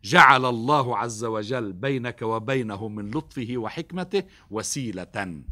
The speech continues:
تسلكها في الوصول إليه، ولولا هذه الوسيلة لما تمكنت من معرفة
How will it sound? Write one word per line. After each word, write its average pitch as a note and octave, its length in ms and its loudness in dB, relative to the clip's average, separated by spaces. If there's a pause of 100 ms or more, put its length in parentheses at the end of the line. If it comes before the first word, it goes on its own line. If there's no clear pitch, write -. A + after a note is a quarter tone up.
(880)
تسلكها C4+ 1120 8
في - 180 2
الوصول D#3 520 4
إليه، G#2 440 -6 (500)
ولولا C3 600 4
هذه B2+ 480 0
الوسيلة E3 720 -2 (220)
لما C3 360 0
تمكنت A2+ 680 -10
من G#2 220 -10
معرفة G#2 440 -10